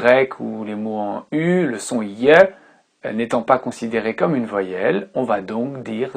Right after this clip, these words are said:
the United States. The unicorn, et non pas the unicorn, même si unicorn commence par un U.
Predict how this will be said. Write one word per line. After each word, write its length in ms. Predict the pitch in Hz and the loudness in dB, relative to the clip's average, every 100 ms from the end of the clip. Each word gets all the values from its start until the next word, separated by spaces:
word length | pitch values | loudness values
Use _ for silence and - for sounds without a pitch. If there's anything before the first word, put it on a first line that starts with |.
| 120 - - | -10 -12 -6
the 280 | 135 135 160 - _ _ _ _ _ _ _ - | 0 2 2 -2 _ _ _ _ _ _ _ -10
United 600 | 135 139 143 165 196 190 | -4 0 2 4 2 0
States. 720 | - 208 - - - - _ _ _ _ _ _ _ | 2 2 2 -6 -14 -16 _ _ _ _ _ _ _
The 540 | 120 120 135 226 190 - _ 143 | -16 -10 6 8 8 2 _ -2
unicorn, 600 | 139 127 110 107 98 101 | 0 0 -2 -6 -8 -8
et 60 | 123 | -4
non 140 | 131 | -4
pas 200 | 127 165 | 4 4
the 560 | 151 143 143 202 190 - _ | 4 -4 -4 2 2 0 _
unicorn, 500 | 135 127 117 117 117 | -4 -4 -2 -2 -2
même 260 | 131 175 190 | 2 2 2
si 280 | - 156 | 0 -2
unicorn 720 | 123 123 139 160 117 104 101 - | -2 0 2 2 -2 -6 -8 -4
commence 360 | 113 95 98 | -4 -6 -12
par 200 | - 107 | -6 -6
un 160 | 104 - - | -6 -8 -8
U. 220 | 147 | -8